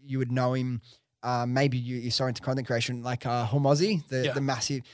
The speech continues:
Speaker 1: he just put out a, a
Speaker 2: We
Speaker 1: piece of
Speaker 2: love, we
Speaker 1: content.
Speaker 2: love Hormozi,
Speaker 1: Oh, bro,
Speaker 2: man, man,
Speaker 1: we're
Speaker 2: we, like, I'm like, "Oh."
Speaker 1: Bro, we're
Speaker 2: I
Speaker 1: ma-
Speaker 2: listen to him every day.
Speaker 1: Yeah, oh, yeah, so, bro, he's,
Speaker 2: <laughs>
Speaker 1: Yui, uh, introduced me to him a few months ago, and he's probably my favorite content creator and an absolute legend. But he came out with something, a piece of content a few,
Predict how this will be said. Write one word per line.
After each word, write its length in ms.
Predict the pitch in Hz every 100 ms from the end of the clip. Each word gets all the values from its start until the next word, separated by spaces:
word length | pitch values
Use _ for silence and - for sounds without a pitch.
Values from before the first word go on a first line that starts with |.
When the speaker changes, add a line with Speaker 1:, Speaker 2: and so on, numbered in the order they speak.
| - -
Speaker 1:
he 140 | 160
just 120 | 156
put 100 | -
out 160 | 170 160
a, 120 | 151
a 60 | 135
Speaker 2:
We 60 |
Speaker 1:
piece 60 | 131
of 40 |
Speaker 2:
love, 200 | 131 139
we 40 | 143
Speaker 1:
content. 200 | 139 143
Speaker 2:
love 220 | 143 135
Hormozi, 300 | 127 131 131
Speaker 1:
Oh, 160 | 151 151
bro, 240 | 165 143
Speaker 2:
man, 180 | 139 135
man, 140 | 135
Speaker 1:
we're 160 | 135 147
Speaker 2:
we, 40 | 147
like, 280 | 147 127 147
I'm 160 | 143
like, 180 | 147 131 -
"Oh." 360 | 131 127 - - -
Speaker 1:
Bro, 320 | 160 135 120 - -
we're 180 | 160
Speaker 2:
I 20 | 165
Speaker 1:
ma- 120 | 156
Speaker 2:
listen 280 | 185 170 190
to 120 | 190
him 80 | 160
every 180 | 151 123
day. 280 | 135 143 139
Speaker 1:
Yeah, 160 | 170 160
oh, 140 | 160
yeah, 200 | 143 143
so, 160 | 117 151
bro, 160 | 151 147
he's, 340 | 175 196 170 - - 247
Speaker 2:
<laughs> 140 | - 156
Speaker 1:
Yui, 220 | 190 185
uh, 80 | 175
introduced 440 | 170 160 156 156 165
me 60 |
to 60 | 147
him 180 | 147 143
a 40 |
few 160 | 131 143
months 240 | 139 135
ago, 140 | 131 135
and 80 |
he's 140 | 143 123 - -
probably 240 | 147 156
my 140 | 151
favorite 280 | 127 135 127
content 280 | 135 127 123
creator 200 | 127 123
and 80 | 123
an 60 | 127
absolute 280 | 135 139
legend. 360 | 127 135 131 127 - - - -
But 120 | 147
he 40 | 156
came 240 | 175 202
out 140 | 190
with 140 | 180 165
something, 800 | 170 160 160 151 143 135 131 107
a 60 | 120
piece 220 | - 143
of 60 | 139
content 300 | 139 139 127
a 80 | 123
few, 320 | 143 135